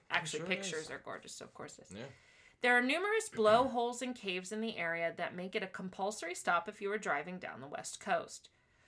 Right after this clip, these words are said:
Speaker 1: You can visit glowworm caves, ooh, and there are many hiking tracks, or you can hire a canoe to travel to the Parorari River.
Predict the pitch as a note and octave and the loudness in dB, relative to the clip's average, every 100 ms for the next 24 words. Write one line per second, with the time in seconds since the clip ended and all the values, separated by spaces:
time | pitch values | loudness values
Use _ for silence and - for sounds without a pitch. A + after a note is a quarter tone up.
0 | _ A#3+ B3 A#3+ A3+ A3 - F#3+ F#3 F#3+ | _ -2 2 4 6 4 0 0 2 4
1 | G#3 B3 C4 D4 - - E3+ D#3+ A3 - | 4 2 0 -2 -8 -8 -6 -6 -8 -10
2 | - F#3 D#3+ D3+ _ _ _ _ - G#3 | -8 -8 -10 -14 _ _ _ _ -4 4
3 | G3 F#3+ G3 F#3+ G#3 B3 G#3+ G#3+ A3 A#3+ | 6 6 6 4 2 0 -2 -4 -2 -6
4 | A#3 - F3+ F3 - - F3 F3 F3 G#3+ | -6 0 2 2 -2 -6 -4 -4 -6 -6
5 | G3 E3 D#3 D#3 E3+ A3+ A3 F3+ F#3 F#3+ | -6 -4 -2 -4 -4 -4 -2 -2 -6 -6
6 | D#3 D#3 D#3+ E3+ F3+ E3+ E3+ E3 - - | -4 -2 -4 -8 -6 2 2 2 -10 -20
7 | _ _ _ _ _ _ _ - G#3+ G#3 | _ _ _ _ _ _ _ -4 2 4
8 | G#3 F#3+ G3+ A#3+ A3+ F3+ F#3+ F#3 A3 G3+ | 4 4 6 8 6 2 -2 2 2 2
9 | D3 | -4